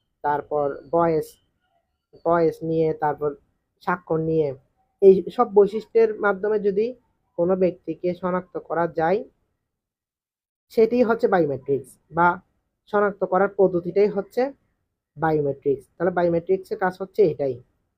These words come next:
কোনো ব্যক্তিকে কি করা? রিকগনাইজ করা তার শারীরিক এবং আচরণগত বৈশিষ্ট্যের মাধ্যমে।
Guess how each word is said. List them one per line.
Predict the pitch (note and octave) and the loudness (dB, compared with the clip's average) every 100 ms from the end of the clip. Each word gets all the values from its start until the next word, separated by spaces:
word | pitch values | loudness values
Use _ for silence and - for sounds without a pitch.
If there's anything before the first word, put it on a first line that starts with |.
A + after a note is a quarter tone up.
| _ _ _ _ _ _ - | _ _ _ _ _ _ -8
কোনো | D#3 F3 | -2 -2
ব্যক্তিকে | E3+ - E3 A#3 | -2 -4 -2 -2
কি | - _ _ - | -2 _ _ -4
করা? | E3 D#3+ | 0 0
রিকগনাইজ | D#3+ D#3+ D#3 E3+ F3 | 0 0 -2 -2 -2
করা | - C3+ C3 | -6 -10 -6
তার | D3 C#3+ C#3 - _ _ _ _ - | -4 -4 -6 -12 _ _ _ _ -4
শারীরিক | F3 E3 D#3+ F3+ F#3 | 0 2 2 0 0
এবং | D#3 E3 | -4 -2
আচরণগত | D#3 D3 C#3+ C#3 E3 | -4 -6 -6 -6 -2
বৈশিষ্ট্যের | D3+ D3+ F3 C4 D#4+ F#4 _ _ _ D3 | -2 -2 0 2 2 -2 _ _ _ -10
মাধ্যমে। | D3+ D3+ C3+ C3+ B2 | -6 -6 -6 -8 -8